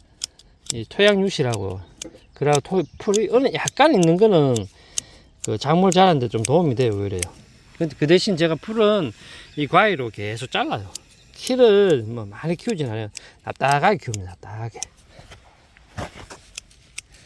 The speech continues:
그럼 요렇게, 요런데 풀이 있으면은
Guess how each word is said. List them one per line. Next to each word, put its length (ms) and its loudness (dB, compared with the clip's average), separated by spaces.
그럼 160 -6
요렇게, 480 2
요런데 380 2
풀이 240 0
있으면은 800 -2